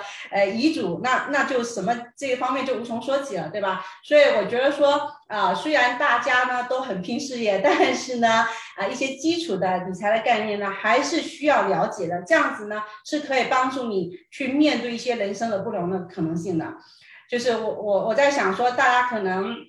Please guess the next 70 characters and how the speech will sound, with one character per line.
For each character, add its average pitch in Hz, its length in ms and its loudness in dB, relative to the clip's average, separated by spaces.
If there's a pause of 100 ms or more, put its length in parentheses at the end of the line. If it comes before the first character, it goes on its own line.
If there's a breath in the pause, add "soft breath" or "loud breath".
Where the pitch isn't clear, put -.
(200)
惯 277 180 4
性 269 160 -4
的 226 120 0
思 254 240 -6
维， 190 300 0
可 196 100 -8
能 208 120 -4
也 196 120 -2
是， 202 240 -6
就 233 120 -8
是 220 180 -6
人 196 220 0
生 262 140 -6
的 196 160 -2
境 208 220 -8
地， 175 200 -6 (160 loud breath)
就 277 100 -6
会 - 360 4 (220)
觉 220 200 -4
得 254 140 0
说， 262 300 0
啊， 185 500 -4 (920)
就 240 120 0
是 240 180 -4
一 233 100 -10
种 185 200 -2
那 208 120 -2
种 180 120 -2
叫 196 180 -2
什 190 60 -4
么， 170 100 -2
呃， 175 260 -4
呃， 170 520 -2
呃， 170 280 -2
成 233 200 -2
功 294 180 6
者 202 120 2
的 180 80 0
思 233 240 -4
维， 208 320 2 (100)
<laughs> 466 220 -10
强 240 280 0
者 - 140 6
的 294 160 2
逻 214 260 4
辑， 247 220 -8
觉 233 140 -2
得 240 80 0
说 269 260 2 (460 loud breath)
我 220 140 6
的 269 140 6
concern 320 320 4
就 330 80 4
是 320 100 4
很 202 200 0
多 277 120 6
钱 233 220 2
啊， 254 200 4
不 285 60 -4
知 392 60 0
道 370 140 0
去 - 180 2
哪 233 200 0
里 226 220 -6
invest， 202 440 2
要 233 280 2
怎 196 100 -4
么 208 80 -2
样 269 200 0
子 185 120 -4